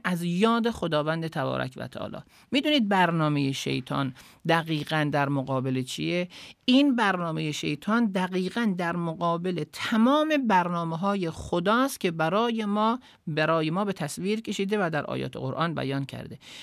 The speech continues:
اگر ما در آیات قرآن می‌خونیم: «اقیموا الصلاة و آتوا الزکاة»، اول خدا میگه: «ارتباط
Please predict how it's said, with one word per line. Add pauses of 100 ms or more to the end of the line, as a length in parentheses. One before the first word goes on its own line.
(160)
اگر
ما
در
آیات
قرآن
می‌خونیم: (120)
«اقیموا
الصلاة
و
آتوا
الزکاة»، (600)
اول
خدا
میگه:
«ارتباط